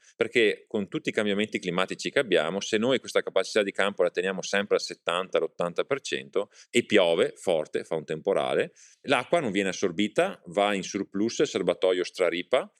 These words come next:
si ferma acqua in superficie, c'è ristagno, arrivano i funghi, arrivano le malattie, la qualità cala, ed ecco quindi che la troppa acqua poi fa danno. Quindi a maggior ragione in questi tempi di cambiamenti climatici è importante mantenere l'umidità del suolo sempre a un livello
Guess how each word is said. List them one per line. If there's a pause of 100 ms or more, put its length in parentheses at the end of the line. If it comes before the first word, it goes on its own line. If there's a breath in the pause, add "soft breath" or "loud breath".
(240 soft breath)
si
ferma
acqua
in
superficie,
c'è
ristagno,
arrivano
i
funghi,
arrivano
le
malattie, (220)
la
qualità
cala, (160 soft breath)
ed
ecco
quindi
che
la
troppa
acqua
poi
fa
danno. (160)
Quindi
a
maggior
ragione
in
questi
tempi
di
cambiamenti
climatici
è
importante
mantenere
l'umidità
del
suolo
sempre
a
un
livello